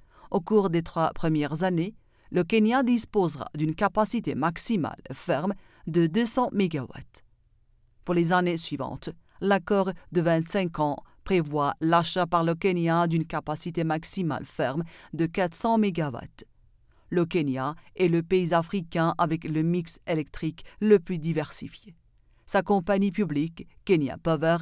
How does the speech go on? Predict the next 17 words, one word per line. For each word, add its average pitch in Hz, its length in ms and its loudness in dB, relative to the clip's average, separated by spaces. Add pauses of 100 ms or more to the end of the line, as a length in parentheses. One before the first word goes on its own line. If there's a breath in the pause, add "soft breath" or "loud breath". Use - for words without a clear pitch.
(280 loud breath)
distribue 160 600 -4
en 185 160 0
effet 165 360 -2 (220 loud breath)
de 170 140 4
l'électricité 196 800 0
produite 165 580 -2 (200 loud breath)
par 175 160 0
des 147 100 0
centrales 220 640 2
solaires, 160 500 2 (180 soft breath)
géométriques, 175 920 0
éoliennes, 160 640 2 (280 loud breath)
hydroélectriques, 165 960 -2 (100)
ainsi 165 260 -4
que 262 200 0 (360 soft breath)
la 165 220 2
biomasse. 135 720 -6